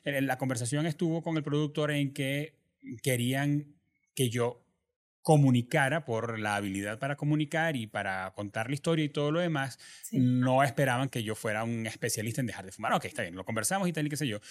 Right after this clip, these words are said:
Speaker 1: Pero entonces eso me acerca a mi borde de la zona de confort, me estoy acercando a la frontera.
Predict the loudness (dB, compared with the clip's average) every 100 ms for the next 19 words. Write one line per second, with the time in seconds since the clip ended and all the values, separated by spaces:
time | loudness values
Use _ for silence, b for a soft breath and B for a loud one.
0 | B B 4 4 4 4 2 2 4 4
1 | 4 2 2 0 -2 -6 -8 -10 _ 4
2 | 6 6 6 4 6 4 2 -2 -2 -6
3 | _ _ _ _ _ _ _ -10 0 2
4 | 4 2 0 -2 -6 _ -2 0 2 2
5 | 0 0 -2 0 2 2 0 -2 -2 -2
6 | 0 0 0 -2 -6 -12 -14